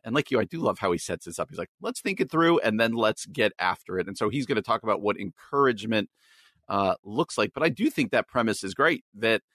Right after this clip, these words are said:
uh, that, that, that the church has an opportunity to one another and to the world around us to serve as an encouragement when, like you said, there's so much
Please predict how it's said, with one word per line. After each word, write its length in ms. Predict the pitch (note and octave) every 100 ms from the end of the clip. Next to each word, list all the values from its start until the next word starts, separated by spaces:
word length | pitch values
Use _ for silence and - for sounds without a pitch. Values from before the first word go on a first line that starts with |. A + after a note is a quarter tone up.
| _ _ G2+
uh, 180 | G2 G2 -
that, 160 | A#2 F#2 _ _
that, 180 | E2+ G#2 _ _
that 160 | A#2 -
the 140 | A#2
church 320 | - G3 G3 D#3+
has 140 | B2
an 60 | B2+
opportunity 520 | - A2 E3+ D3 A2+
to 100 | G#2+
one 200 | A#2 A#2
another 320 | A2 C#3 G3+
and 80 | A#2+
to 80 | A2+
the 80 |
world 180 | G#2+ A2
around 300 | G2+ G#2+ A2
us 100 | G2
to 120 | - A#2+
serve 320 | - C#3 B2+
as 140 | A2+
an 60 | G#2+
encouragement 580 | F#2+ - F3+ G#2+ A#2 G#2
when, 160 | A2
like 260 | A2 E3 -
you 120 | A#2
said, 260 | - A2 G2
there's 200 | G2+ -
so 280 | - E3 E3
much 280 | C#3 C3+